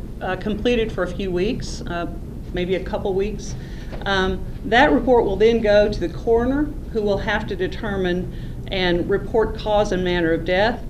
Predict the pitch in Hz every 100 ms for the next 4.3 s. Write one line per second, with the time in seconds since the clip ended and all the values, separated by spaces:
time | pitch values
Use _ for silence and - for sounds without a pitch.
0 | - - - - 262 240 269 247 190 170
1 | - 185 214 311 330 214 190 180 180 185
2 | - - 185 170 165 160 190 196 196 180
3 | 170 - 196 - - 190 180 - 254 240
4 | 226 180 202